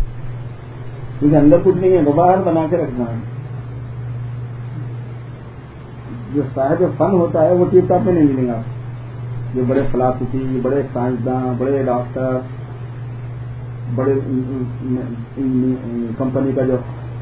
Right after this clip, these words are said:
اصلی owner ہے، آپ اس کو زیادہ ٹیپ ٹاپ میں، اللہ ہے کہ کوئی دعوت وقت function ونکشن ہے تو بن کے گیا تو الگ بات ہے، مگر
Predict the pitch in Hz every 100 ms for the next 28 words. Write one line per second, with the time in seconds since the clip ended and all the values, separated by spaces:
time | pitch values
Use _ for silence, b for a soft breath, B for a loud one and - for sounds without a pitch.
0 | - - 131 143 143 131 135 143 151 127
1 | 123 123 - - - - - - - -
2 | - - - - - - 156 170 180 147
3 | 156 175 - 175 - 175 170 139 170 196
4 | 190 190 139 135 160 - 165 165 - 135
5 | 127 156 151 156 147 147 147 139 147 139
6 | 139 147 143 151 131 127 120 104 - -
7 | - - - - - 120 143